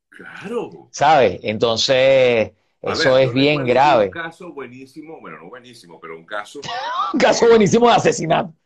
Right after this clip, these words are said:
Speaker 1: No, no, no. <laughs> No, pero es que recuerdo, por ejemplo, eh, eh, eh, Michael Jackson.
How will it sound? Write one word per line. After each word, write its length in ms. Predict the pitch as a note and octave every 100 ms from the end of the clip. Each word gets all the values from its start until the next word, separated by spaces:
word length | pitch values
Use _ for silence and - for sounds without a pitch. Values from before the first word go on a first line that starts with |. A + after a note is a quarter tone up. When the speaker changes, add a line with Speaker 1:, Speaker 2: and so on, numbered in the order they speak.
| _ -
Speaker 1:
No, 260 | C3 C3
no, 220 | C3 D#3 E3+
no. 160 | B2+ -
<laughs> 80 | - - - B4+ A3+ - F3 - - - - - -
No, 200 | B2 D#3
pero 160 | D3+ C3
es 80 | B2
que 200 | E3 - _ -
recuerdo, 560 | A2+ A#2 B2+ C#3 F3
por 160 | - A#2
ejemplo, 580 | A2 G#2 F2 - D2 -
eh, 580 | F2 F2+ F2+ E2+ E2 D#2 D#2+
eh, 380 | F2+ F2 E2 _ -
eh, 220 | G#2 G#2
Michael 420 | A#2 A#2 A#2+ E3
Jackson. 560 | C#3 A3 - G3+ C3+